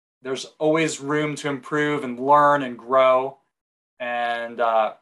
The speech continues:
I hope you can have a workplace that's like that, 'cause it's a pretty amazing place.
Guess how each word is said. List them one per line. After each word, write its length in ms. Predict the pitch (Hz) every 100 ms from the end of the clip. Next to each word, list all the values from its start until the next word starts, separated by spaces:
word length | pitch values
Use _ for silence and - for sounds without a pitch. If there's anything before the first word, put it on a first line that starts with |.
| -
I 80 | 131
hope 240 | 151 151
you 100 | 143
can 460 | 147 131 127 123 - _
have 160 | - 139
a 40 | 131
workplace 580 | 135 131 - 135 127 -
that's 200 | 120 -
like 220 | 123 120
that, 240 | 110 104
'cause 160 | - 113
it's 160 | 127
a 60 | 131
pretty 260 | - 139 131
amazing 460 | 120 120 113 113
place. 420 | - 113 101 -